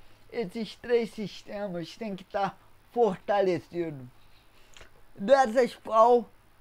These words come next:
dessas, qual vocês acham que é o mais fraco? Emocional, racional e espiritual. Pausa.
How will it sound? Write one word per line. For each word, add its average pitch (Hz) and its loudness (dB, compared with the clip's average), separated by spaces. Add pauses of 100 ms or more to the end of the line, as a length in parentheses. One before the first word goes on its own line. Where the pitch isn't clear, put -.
(160)
dessas, 220 0 (380)
qual 247 8
vocês 208 -2
acham 202 0
que 233 -6
é 202 -4
o 196 -6
mais 214 -2
fraco? 175 2 (300)
Emocional, 185 0 (200)
racional 190 -2
e 185 -10
espiritual. 165 -6 (1300)
Pausa. 208 4